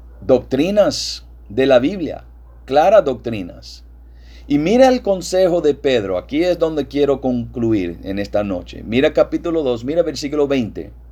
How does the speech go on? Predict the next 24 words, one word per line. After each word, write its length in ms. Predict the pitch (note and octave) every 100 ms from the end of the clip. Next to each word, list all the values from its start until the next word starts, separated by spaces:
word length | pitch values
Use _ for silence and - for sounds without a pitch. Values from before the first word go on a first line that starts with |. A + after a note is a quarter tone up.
| - - -
Todos 280 | G2+ C3 C#3+
mirando, 540 | D3+ C#3 B2+ C3 C#3+ - - - - - -
mira 240 | F#2+ B2 C#3+
versículo 420 | C3+ C#3+ D3 C#3+
veinte. 460 | A#2+ E2+ E2 D#2+ - -
Aquí 280 | - D#3
viene 180 | F3 G#3
el 140 | G3 C#3
consejo 760 | D3+ C3 - D#3 A#2 F#2 G2 - - - - -
de 160 | - A#2
Pedro 560 | A2+ C3 A2 F#2+ F#2+ A2+ - - - -
en 120 | G#2
cuanto 280 | B2+ C3+ C3+
a 60 |
esa 180 | B2+ C3+
situación. 720 | - B2+ C3 A#2 - F#2+ - - - - -
"Pues, 540 | - C#3 G2+ - - - - - - - - - - - - -
¿qué 320 | - G3 A3+
gloria 640 | F3+ D#3 E3 D#3+ C3 A2+ -
es 380 | C3+ G#2 F#2+ G#2+
si 280 | - D3 C#3
pecando 760 | - B2 - E3+ F#3+ C#3 A2+
sois 540 | A2 C3+ C#3+ D3+ D3+ -
abofeteados 1400 | A#2+ A#2 A2+ A2+ G#2 - B2+ A2+ E2+ - - - -